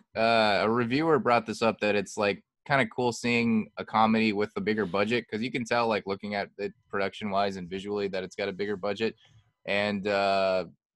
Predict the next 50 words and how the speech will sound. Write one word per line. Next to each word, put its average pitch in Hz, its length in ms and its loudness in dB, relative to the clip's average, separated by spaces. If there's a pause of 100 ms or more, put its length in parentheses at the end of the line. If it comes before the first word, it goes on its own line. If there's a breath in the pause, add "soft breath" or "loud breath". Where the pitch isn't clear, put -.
(200)
I 131 80 -2
don't 156 80 2
know, 143 60 4
you 120 160 0
don't 165 140 2
usually 147 300 -2
see 139 140 -2
that. 113 120 2
A 92 40 -2
lot 107 160 2
of 107 60 -4
comedies 107 440 -2
feel 104 160 -4
like 98 200 -2 (300)
they 98 120 -2
have 98 300 0
to 101 100 -10
be, 95 220 -6
like, 92 260 -6
low 92 160 -6
budget 92 400 -6
to 92 400 -6 (140)
kinda 95 140 -4
have 92 180 -2
that 90 160 -2
raw, 85 260 -2
funny 92 380 -10
vibe 90 200 -6
to - 80 -12
them. 95 240 -6
But, 92 180 -4
um, 95 340 0 (460)
yeah, 113 180 0 (140)
I - 60 0
don't 170 100 2
know. 175 60 8
I 139 100 6
think 160 140 -2
it - 20 -2
was 131 120 -2
good. 135 200 2
It's, 104 360 -2
uh, 117 240 2
the 107 80 -6
same 147 200 -2
guy 135 120 4
that 117 100 0
did 113 140 -2
Horrible 110 280 0
Bosses. 104 480 -2